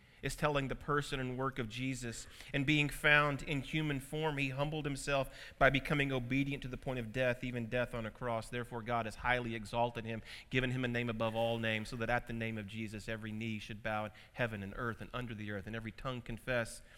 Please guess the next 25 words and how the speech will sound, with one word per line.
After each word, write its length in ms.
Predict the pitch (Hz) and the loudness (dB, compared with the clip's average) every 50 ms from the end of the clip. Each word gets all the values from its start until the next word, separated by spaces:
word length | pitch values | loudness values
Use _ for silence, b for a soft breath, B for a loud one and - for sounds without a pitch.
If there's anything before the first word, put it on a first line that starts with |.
| B B B B B B B - - - | B B B B B B B -16 -10 -8
that 120 | 110 110 | -6 -6
he 100 | 127 120 | -4 -4
is 120 | 110 101 | -4 -4
Lord 300 | 110 107 113 113 110 107 | -6 -6 -4 -4 -4 -4
to 60 | 101 101 | -4 -6
the 80 | 104 | -8
glory 320 | 92 104 110 110 107 104 98 | -8 -8 -6 -6 -6 -6 -6
of 100 | 95 - | -6 -6
God 220 | 107 104 101 92 | -6 -6 -6 -8
the 60 | 92 | -10
Father." 380 | - - - 110 104 104 98 98 | -12 -8 -8 -6 -4 -4 -6 -6
Just 180 | 107 120 - | -8 -8 -8
this 120 | - 120 - | -8 -6 -6
simple 520 | - - - 151 147 - - 120 107 101 B B B B - | -4 0 0 0 0 0 -4 -8 -8 -8 B B B B -12
statement 840 | - - - - - 131 123 120 127 123 120 110 98 90 - - - - - - - - - b b b b b b _ _ | -10 -10 -10 -8 -4 -2 -2 -2 -2 -4 -8 -10 -10 -12 -14 -18 -20 -20 -20 -20 -20 -20 -20 b b b b b b _ _
of 180 | - 117 113 120 | -14 -12 -8 -6
belief 540 | 117 113 113 120 120 117 107 104 104 - - | -6 -4 -2 -2 -2 -2 -2 -4 -6 -8 -4
centering 460 | - 120 117 - 120 113 110 110 107 | -4 -4 -2 -2 -4 -4 -4 -2 -4
on 160 | 104 101 98 | -4 -6 -8
Christ. 640 | - - - 101 98 92 90 92 - - - - - B B B B B B B B B | -10 -8 -6 -6 -4 -4 -6 -8 -10 -14 -16 -18 -20 B B B B B B B B B
And, 100 | 175 202 | 4 6
and 120 | 214 196 - | 6 4 4
so 80 | 202 | 6
you 180 | 196 180 175 170 | 6 6 6 6
have, 280 | 165 185 202 202 202 | 8 8 8 8 6